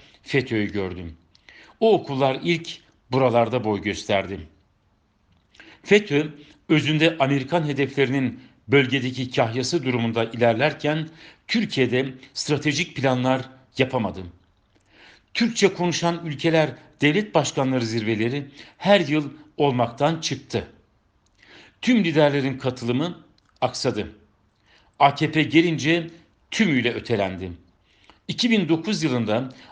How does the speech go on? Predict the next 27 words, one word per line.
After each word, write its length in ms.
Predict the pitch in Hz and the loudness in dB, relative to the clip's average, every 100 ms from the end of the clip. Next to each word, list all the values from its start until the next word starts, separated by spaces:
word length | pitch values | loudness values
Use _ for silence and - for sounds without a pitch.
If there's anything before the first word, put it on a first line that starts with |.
| _ | _
A 160 | 170 165 | 2 2
K 220 | 202 202 | 2 2
P 200 | 226 208 | 4 4
de 240 | 151 101 80 - _ _ 135 | 4 0 -2 -16 _ _ -2
durumun 440 | 139 156 151 151 147 | 2 4 2 0 0
önemini 540 | 147 143 143 143 127 | 2 2 2 -2 -4
bir 300 | - 240 175 | -2 -2 2
nebze 340 | 151 120 127 131 | 0 2 0 0
kavradı 640 | 127 120 120 110 160 165 - - - | 0 0 0 -2 -2 -4 -10 -10 0
ve 160 | 147 | 2
Nahçıvan'da 760 | 127 131 - 202 156 139 156 156 - - - | 2 -2 -2 0 0 0 -2 -4 -10 -20 -2
Türk 240 | 226 220 | 0 0
Konseyi, 640 | - 117 101 104 90 85 85 - - | -2 -2 -2 -4 -4 -6 -10 -20 -2
yani 260 | 139 139 135 | 0 0 -2
Türk 260 | 220 226 - | -4 -4 -2
Keneşi 680 | 143 135 127 160 120 78 - | 0 0 0 0 -2 -4 -14
kuruldu. 460 | - 117 95 90 85 80 _ _ _ _ _ _ - _ - | -10 -6 -6 -6 -10 -12 _ _ _ _ _ _ -20 _ 0
Tam 280 | 233 233 | 0 2
katılımlı 560 | - 160 156 147 147 131 | 0 0 0 0 0 -2
kuruluş 600 | 131 127 160 170 - - - _ _ | -4 -2 -2 -4 -6 -12 -20 _ _
on 160 | 202 190 | 4 4
yılda 260 | 135 123 | 2 -2
gerçekleşti. 880 | 113 110 101 110 107 104 - - 87 - _ _ - - _ | 0 0 -2 -6 -6 -6 -6 -8 -12 -16 _ _ -20 -20 _
İki 240 | - 185 165 | -6 0 2
bin 180 | 156 156 | 0 2
on 220 | 160 151 | 0 0
dokuzda 540 | 127 127 110 127 143 | -2 -4 0 0 0